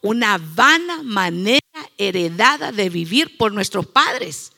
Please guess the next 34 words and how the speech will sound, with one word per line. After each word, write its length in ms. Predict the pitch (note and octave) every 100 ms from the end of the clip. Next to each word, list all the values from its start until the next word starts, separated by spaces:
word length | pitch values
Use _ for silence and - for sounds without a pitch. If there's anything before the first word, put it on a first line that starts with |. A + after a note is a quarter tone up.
| _ _ _ _ - -
Que 120 | C#4
de 80 | A3
repente 460 | G3 C4 C#4+ D#4+
del 220 | D4+ C4
contexto 760 | D4+ C4 G#3+ - F#4 G4+ - D4
en 100 | C4+
el 100 | A#3
que 80 | A3
usted 260 | G3 C#4 D4
y 80 | C#4+
yo 120 | D4
vengamos, 560 | C4+ C4 F#4 A4+ G#4+ - - - -
miraban 520 | A#3+ A3+ C4 E4 D#4
y 120 | C#4+
el 180 | C4+ -
cocinero 720 | C4+ B3+ C4 A3+ D4+ F#4 F#4+
se 180 | - C4+
le 120 | A#3+
caía 280 | A3+ A#3 D#4
un 60 | D#4+
poco 240 | E4+ D#4+
de 60 | D4+
sal 220 | E4+ F4
y 100 | D4
tenía 320 | - A#3 C4 C#4
que 60 |
estar 240 | C4+ C#4+ -
tirando 340 | B3+ C#4+ C4+
sal 240 | - C#4
para 160 | C4+ A#3+
así, 180 | G#3 D#4+
mire, 220 | D4+ E4+
para 400 | - G#3 - G3+
atrás, 460 | - D#4 F4+ -